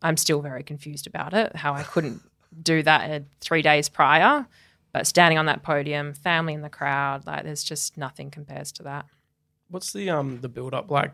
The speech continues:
Speaker 3: being amongst the best in the world, like, from all the other countries? Are you guys, is there much chatter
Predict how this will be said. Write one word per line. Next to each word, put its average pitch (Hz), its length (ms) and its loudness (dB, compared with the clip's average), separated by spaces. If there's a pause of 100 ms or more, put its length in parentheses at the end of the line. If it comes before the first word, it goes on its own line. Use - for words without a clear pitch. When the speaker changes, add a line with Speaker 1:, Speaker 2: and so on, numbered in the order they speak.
(140)
Speaker 3:
being 131 220 -2
amongst - 720 -4 (160)
the 147 80 -6
best 127 400 -2
in 120 100 -6
the 113 80 -4
world, 110 540 -8
like, 117 200 -12
from 113 240 -8
all 117 140 -4
the 113 100 -4
other - 140 -10
countries? 113 540 -14
Are 110 60 -10
you 123 160 -8
guys, 127 420 -2
is 143 120 -10
there 139 160 4
much - 260 2
chatter 123 540 -4